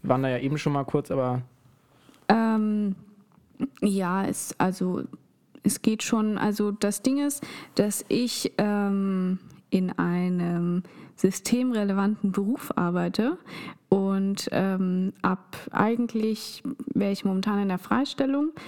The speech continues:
Speaker 2: aber das ist jetzt alles nichts mehr und ich werde ab, wir zeichnen am Sonntag auf und ich werde ab Montag wieder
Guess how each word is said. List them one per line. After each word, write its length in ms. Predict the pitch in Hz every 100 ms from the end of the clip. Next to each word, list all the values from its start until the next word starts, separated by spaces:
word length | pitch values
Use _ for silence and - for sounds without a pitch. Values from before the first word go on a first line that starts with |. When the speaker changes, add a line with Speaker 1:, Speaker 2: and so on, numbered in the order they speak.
| - - -
Speaker 2:
aber 200 | 208 214
das 300 | 202 196 - -
ist 240 | 240 -
jetzt 220 | 185 -
alles 260 | - 190 -
nichts 280 | 185 - -
mehr 360 | 185 196 262 -
und 240 | 190 196
ich 180 | - -
werde 240 | 190 190
ab, 380 | - 185 - - -
wir 260 | 196 196 -
zeichnen 400 | 220 208 208 190
am 160 | 190
Sonntag 380 | 196 262 269 233
auf 320 | 214 233 254 208
und 80 |
ich 160 | 202 -
werde 160 | 196 202
ab 160 | 190
Montag 440 | 208 226 226 208 -
wieder 340 | 196 196 190